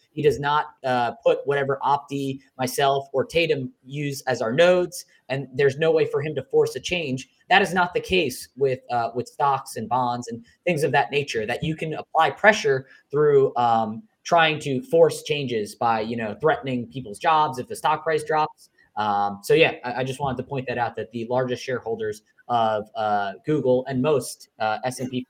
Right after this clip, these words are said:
companies is, you know, Vanguard, BlackRock, and then,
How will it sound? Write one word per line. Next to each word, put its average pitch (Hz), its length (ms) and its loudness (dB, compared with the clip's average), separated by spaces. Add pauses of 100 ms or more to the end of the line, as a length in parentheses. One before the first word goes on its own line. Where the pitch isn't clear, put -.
companies - 880 -12 (200)
is, 120 240 -2
you 123 60 -4
know, 101 140 -4
Vanguard, 120 440 -2
BlackRock, 110 540 -2
and 104 140 -10
then, 104 160 -10